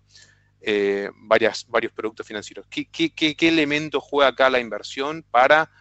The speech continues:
favorecer la inclusión financiera, pa-, fa-, para favorecer que la gente se quede más en el sistema, que lo use más, que consuma más productos?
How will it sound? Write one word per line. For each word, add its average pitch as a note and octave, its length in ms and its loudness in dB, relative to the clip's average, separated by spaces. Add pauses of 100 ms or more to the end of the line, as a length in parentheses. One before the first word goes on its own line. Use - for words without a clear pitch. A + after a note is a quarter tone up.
(120)
favorecer G#2 600 -2
la A#2+ 100 -2
inclusión A2+ 300 -14
financiera, B2+ 560 -2
pa-, G#2+ 180 -8
fa-, G#2 220 -6
para G#2 200 -4
favorecer G2+ 600 -2
que A2 220 -8 (280)
la F#2+ 80 -6
gente A#2+ 240 -10
se A2+ 120 -10
quede A2 180 -2
más B2 300 0
en A2 60 -14
el G#2+ 80 -14
sistema, A#2+ 480 -6
que G#2 100 -18
lo G2+ 100 -14
use G#2+ 220 -16
más, A#2 240 -4
que A2 100 -20
consuma G#2+ 320 -18
más G#2+ 160 -14
productos? G2+ 540 -20